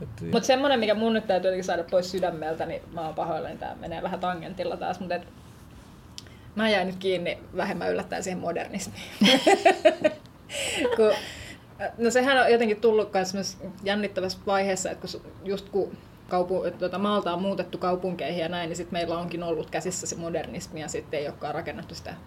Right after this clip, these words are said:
Speaker 2: tiivistä korttelikaupunkia, vaan, vaan itse asiassa enemmänkin niitä lähiötyyppisesti, jolloin, et jos ajatellaan nyt kärjistäen, että siinä umpikorttelimallissa meillä on niitä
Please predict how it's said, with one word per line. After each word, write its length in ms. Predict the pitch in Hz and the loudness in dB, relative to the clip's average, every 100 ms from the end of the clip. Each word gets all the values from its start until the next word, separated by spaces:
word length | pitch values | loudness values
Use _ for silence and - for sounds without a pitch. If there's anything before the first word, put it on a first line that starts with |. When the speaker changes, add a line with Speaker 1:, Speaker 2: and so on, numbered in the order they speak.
| - | -10
Speaker 2:
tiivistä 320 | 156 156 - | -8 -8 -8
korttelikaupunkia, 880 | 214 214 - 180 175 - 160 151 147 | -6 -4 -4 -2 -2 -4 -6 -6 -6
vaan, 300 | 151 143 151 | -6 -6 -8
vaan 140 | 156 | -8
itse 220 | 147 - | -8 -6
asiassa 280 | 147 160 165 | -6 -6 -6
enemmänkin 340 | 165 175 - | -8 -8 -10
niitä 180 | 165 - - - - - - | -12 -14 -16 -18 -18 -20 -8
lähiötyyppisesti, 1040 | 185 175 160 - 165 165 165 165 - 165 - | -6 -2 -2 -2 -6 -6 -8 -8 -6 -6 -2
jolloin, 360 | 190 190 196 - - - - - | -2 0 -2 -4 -12 -20 -20 -10
et 120 | 185 | -6
jos 120 | 196 - | -4 0
ajatellaan 460 | 214 220 196 175 | 2 4 4 2
nyt 100 | 170 - - | -2 -10 -8
kärjistäen, 720 | - 202 196 180 - 165 151 | 0 2 2 0 -2 -4 -4
että 180 | 165 - | -6 -4
siinä 360 | 165 160 160 147 - - - | -2 -2 -2 -6 -12 -20 -8
umpikorttelimallissa 1120 | 190 180 180 175 175 160 156 165 156 165 - 180 | -4 -2 -2 -2 -2 -4 -4 -4 -4 -6 -4 -4
meillä 380 | 147 143 147 | -4 -6 -6
on 120 | 147 156 | -6 -8
niitä 260 | - - | -10 -10